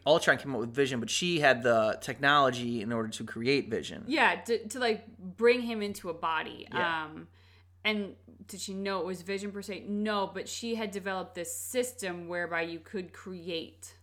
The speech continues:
Speaker 2: actual bodily forms for artificial intelligence. So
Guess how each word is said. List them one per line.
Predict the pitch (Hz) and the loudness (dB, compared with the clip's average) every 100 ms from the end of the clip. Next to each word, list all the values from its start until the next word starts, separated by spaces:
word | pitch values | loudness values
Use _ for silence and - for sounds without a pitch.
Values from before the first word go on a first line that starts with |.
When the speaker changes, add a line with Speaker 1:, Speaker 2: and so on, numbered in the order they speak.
| _ _ _ _ _ _ _ - | _ _ _ _ _ _ _ 0
Speaker 2:
actual | 175 165 - 175 156 151 151 - _ _ _ _ _ 170 156 _ _ | 0 0 -8 -6 -6 -6 -12 -18 _ _ _ _ _ -20 -20 _ _
bodily | 214 190 180 175 170 | 2 2 2 -2 -8
forms | - 196 180 165 165 | -8 -6 -4 -6 -10
for | - - | -14 -12
artificial | 160 160 165 160 156 | -10 -10 -12 -14 -16
intelligence. | 156 151 156 151 143 | -18 -14 -14 -14 -16
So | - | -12